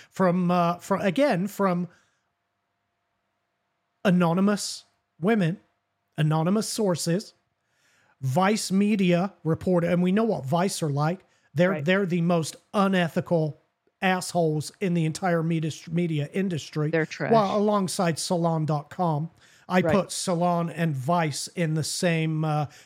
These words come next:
Speaker 1: category of, of, of trash journalism. Vice ran their story under the premise, "They didn't get back to us,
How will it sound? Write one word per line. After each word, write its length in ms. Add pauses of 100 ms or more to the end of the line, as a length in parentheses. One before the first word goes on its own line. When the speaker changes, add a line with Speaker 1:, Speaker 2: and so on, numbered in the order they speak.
(100)
Speaker 1:
category 800
of, 400
of, 360
of 220
trash 800 (220)
journalism. 800 (880)
Vice 800 (500)
ran 400
their 220
story 720 (320)
under 260
the 120
premise, 760 (440)
"They 280
didn't 340
get 320
back 360
to 260
us, 400